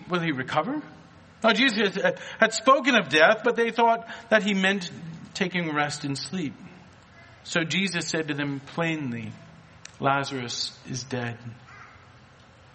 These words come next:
And for your sake, I am glad that I was not there." Why? "So that you,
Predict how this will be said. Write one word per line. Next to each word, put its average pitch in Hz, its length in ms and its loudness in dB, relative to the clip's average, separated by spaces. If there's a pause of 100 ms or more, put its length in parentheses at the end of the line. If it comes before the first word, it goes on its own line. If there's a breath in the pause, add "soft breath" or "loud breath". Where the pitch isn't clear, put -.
(160)
And 127 120 -8
for 147 140 -4
your 165 240 0
sake, 143 340 -4
I 139 100 2
am 139 100 -2
glad 143 380 2
that 135 120 -4
I 135 40 -2
was 131 160 -6
not 131 240 -4
there." 123 320 -4 (240)
Why? 131 460 0 (2000)
"So - 240 -4
that 131 280 -4
you, 139 360 -6